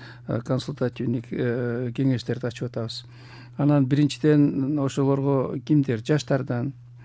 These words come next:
ошол элге белгилүү инсандардан, аттуу баштуу аксакалдардан коштук. Андан тышкары биздин ошол консультативдик кеңеште,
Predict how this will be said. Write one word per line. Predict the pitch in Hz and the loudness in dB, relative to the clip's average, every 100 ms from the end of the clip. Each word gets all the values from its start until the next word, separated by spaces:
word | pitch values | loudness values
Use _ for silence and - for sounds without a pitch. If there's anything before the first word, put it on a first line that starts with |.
| - - - | -20 -20 -6
ошол | 127 - 143 | -6 0 0
элге | 147 143 143 | 2 2 2
белгилүү | 143 143 143 139 143 139 160 156 | 2 2 2 2 4 2 2 0
инсандардан, | 143 143 139 131 123 117 113 123 - - - - | 2 4 4 2 2 0 0 -4 -8 -20 -20 -2
аттуу | 131 127 151 147 | 0 0 2 2
баштуу | 131 147 | 0 -2
аксакалдардан | 139 147 151 139 135 127 123 117 123 | -2 -2 0 2 2 2 0 0 -2
коштук. | 127 - 117 - - - - - | -6 -4 -8 -8 -12 -20 -18 -8
Андан | - 139 143 139 | -2 2 2 0
тышкары | - - 147 147 151 147 139 | -4 0 2 4 2 2 -4
биздин | 139 - 151 | -8 -2 0
ошол | 139 147 | 0 -2
консультативдик | 131 143 139 143 143 139 135 135 | 2 2 2 0 -2 0 0 0
кеңеште, | 139 139 139 - 156 147 | 2 4 4 2 2 0